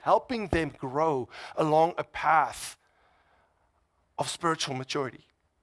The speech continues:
And that goes outside to us being able to lead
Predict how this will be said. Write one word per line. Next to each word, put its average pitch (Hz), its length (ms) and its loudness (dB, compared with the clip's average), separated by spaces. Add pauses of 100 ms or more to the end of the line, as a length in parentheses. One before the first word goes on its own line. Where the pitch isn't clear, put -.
(800)
And 165 140 0
that 233 220 8
goes 202 260 10
outside 185 640 6
to 180 140 -4
us 185 200 4
being 165 220 -2
able 160 260 0
to 151 160 -6
lead 185 640 -4